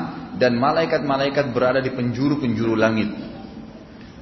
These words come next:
Dan pada hari itu, delapan malaikat menjunjung arsy Rabbmu di atas kepala mereka." Ini yang saya bilang tadi, delapan malaikat pemikul singgasananya Allah yang tidak kena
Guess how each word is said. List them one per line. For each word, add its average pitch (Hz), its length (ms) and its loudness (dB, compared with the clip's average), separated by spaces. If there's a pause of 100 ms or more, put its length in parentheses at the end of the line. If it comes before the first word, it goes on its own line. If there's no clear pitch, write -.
Dan 143 240 6
pada 180 260 6
hari 170 360 2
itu, 196 440 2
delapan 156 720 2
malaikat 143 720 2
menjunjung 135 720 2
arsy 131 400 0
Rabbmu 143 480 2
di 117 80 2
atas 123 320 2
kepala 113 400 0
mereka." 107 480 -4
Ini 127 280 0
yang 117 40 -4
saya 120 140 -2
bilang 113 260 -2
tadi, 110 460 -2 (300)
delapan 120 420 2
malaikat 110 460 0
pemikul 113 400 -4
singgasananya 107 720 -2
Allah 120 420 -2
yang 107 220 0
tidak 117 320 -2
kena 131 500 -2